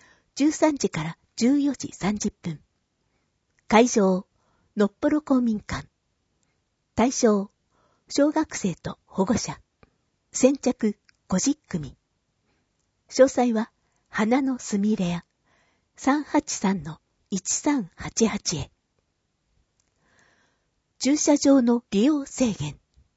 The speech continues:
イベント開催により、のっぽろ公民館の駐車場の利用を制限します。日時、七月二十九日土曜日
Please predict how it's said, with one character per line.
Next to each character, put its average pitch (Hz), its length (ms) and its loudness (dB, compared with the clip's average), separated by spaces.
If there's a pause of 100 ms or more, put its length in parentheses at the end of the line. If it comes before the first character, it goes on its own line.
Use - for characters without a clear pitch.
(1040)
イ 214 100 2
ベ 285 120 2
ン 285 60 -4
ト 269 180 -2
開 226 200 0
催 226 200 2
に 208 160 0
よ 190 80 2
り、 180 180 -4 (480)
の 214 100 2
っ - 20 -4
ぽ - 160 0
ろ 311 140 2
公 311 180 2
民 302 180 0
館 175 240 -4
の 170 180 -10 (140)
駐 277 180 2
車 262 200 0
場 233 200 4
の 208 200 2
利 185 120 4
用 214 200 6
を 190 200 -4 (200)
制 269 240 4
限 247 240 0
し - 160 -6
ま 151 100 -6
す。 - 240 -18 (1040)
日 262 260 0
時、 - 200 -6 (720)
七 262 240 2
月 254 260 -2
二 233 160 2
十 190 240 -2
九 - 160 -4
日 - 460 -4
土 190 100 2
曜 262 220 2
日 - 200 -14